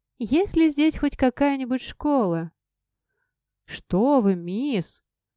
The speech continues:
воскликнул служащий вокзала в ответ на мой вопрос. «У нас есть не только школа. Недалеко от города, на юге». Мужчина махнул рукой, показывая направление. «Расположен Вермонтский университет.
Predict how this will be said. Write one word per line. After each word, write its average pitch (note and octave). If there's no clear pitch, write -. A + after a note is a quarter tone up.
воскликнул G3
служащий G3+
вокзала F#3+
в F#3+
ответ G3
на F#3+
мой F#3
вопрос. F#3
«У B3+
нас C#4
есть A3
не C4
только B3+
школа. F#3
Недалеко F#3
от E3
города, F3
на E3+
юге». F#3
Мужчина F#3+
махнул F3
рукой, B3+
показывая F#3+
направление. G3
«Расположен F#3
Вермонтский G#3
университет. B3